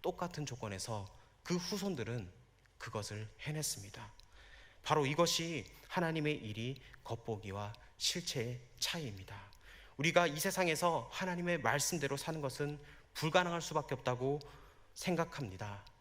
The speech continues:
그러나 우리가 두려워하지 않고 믿음으로 나아가면은 우리는 살 수가 있습니다. 오히려 불가능했던 것, 불가능하다고 생각했던 것들도 우리는 능히 다 해낼 수가 있습니다.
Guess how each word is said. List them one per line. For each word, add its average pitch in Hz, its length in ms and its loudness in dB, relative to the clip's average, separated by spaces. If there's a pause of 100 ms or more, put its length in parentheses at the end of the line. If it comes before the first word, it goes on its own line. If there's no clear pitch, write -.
그러나 135 500 6 (440)
우리가 113 440 -2 (200)
두려워하지 113 580 -2
않고 98 480 -6 (280)
믿음으로 156 480 4
나아가면은 104 640 0 (260)
우리는 98 420 -6
살 - 260 -4
수가 104 440 -6
있습니다. - 560 -4 (480)
오히려 160 280 6
불가능했던 190 800 8
것, 175 120 6 (720)
불가능하다고 180 680 6
생각했던 185 640 0
것들도 135 720 0 (200)
우리는 117 360 0 (260)
능히 113 380 -2
다 113 320 -6 (280)
해낼 123 260 -2
수가 101 420 -4 (160)
있습니다. 101 600 -2